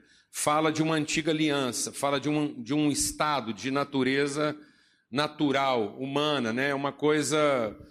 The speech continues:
é, é o homem na sua forma objetiva. E depois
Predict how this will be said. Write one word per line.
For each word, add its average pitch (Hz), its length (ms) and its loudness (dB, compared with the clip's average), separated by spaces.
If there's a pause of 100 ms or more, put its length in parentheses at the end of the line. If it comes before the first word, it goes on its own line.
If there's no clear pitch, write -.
(240)
é, 139 220 0
é 156 60 2
o 156 140 4
homem 190 340 4
na 180 140 2
sua 175 260 0
forma 175 840 0 (520)
objetiva. 151 920 0 (600)
E 147 80 2
depois 190 680 2